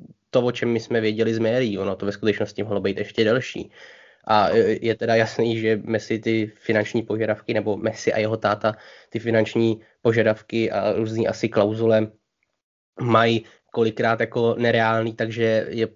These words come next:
potřeba opravdu o tom sáhodlouze jednat a najít trošičku aspoň nějaký kompromis, aby to ten klub úplně, ne, nepoložil, ale ab-, aby ten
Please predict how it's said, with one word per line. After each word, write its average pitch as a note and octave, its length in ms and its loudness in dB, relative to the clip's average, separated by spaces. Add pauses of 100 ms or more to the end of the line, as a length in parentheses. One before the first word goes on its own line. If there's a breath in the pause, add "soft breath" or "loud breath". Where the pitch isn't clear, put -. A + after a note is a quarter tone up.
(140)
potřeba - 320 -2
opravdu A2 560 0 (800 soft breath)
o A#2+ 80 0
tom A#2+ 460 2
sáhodlouze A2+ 1000 -2 (160)
jednat A#2 460 0
a A2 320 0
najít A2+ 300 -2
trošičku - 460 -8
aspoň A#2 580 -2 (120)
nějaký A2 380 0
kompromis, A2+ 540 0
aby A2 160 0
to A2 100 -8
ten A2+ 220 -2
klub A2+ 240 -8
úplně, A2+ 580 2 (880)
ne, G#2+ 120 4
nepoložil, G#2 600 2
ale A2+ 260 4
ab-, C3 180 2
aby C#3 160 0
ten C#3 240 4